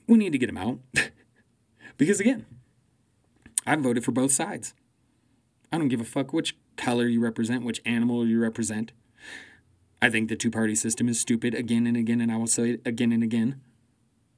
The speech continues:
But if I'm gonna vote, I'm gonna pick the one, uh, and I very much use the cliche, the lesser of two evils. And fuck, man, we currently have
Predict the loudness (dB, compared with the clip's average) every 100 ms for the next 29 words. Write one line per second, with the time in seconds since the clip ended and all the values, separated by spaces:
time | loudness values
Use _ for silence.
0 | _ _ _ 0 0 -4 _ _ _ _
1 | _ _ _ _ _ _ _ _ _ -4
2 | 0 2 2 -2 -6 _ _ _ _ _
3 | -4 -4 -4 -6 -4 -4 -4 -8 _ _
4 | _ _ -12 -12 -12 -10 -6 -6 -8 -10
5 | -2 0 2 0 -2 -8 -12 _ -2 -2
6 | -2 0 2 2 0 0 0 -4 -4 -2
7 | 0 0 -2 -2 -2 0 0 0 -4 -10
8 | -16 _ _ _ _ _ -20 -20 -8 -6
9 | -4 -2 0 -2 -2 -8 _ _ _ _
10 | _ _ _ _ _ _ -2 -2 -2 -6
11 | -6 -8 -10 -14 -14 -16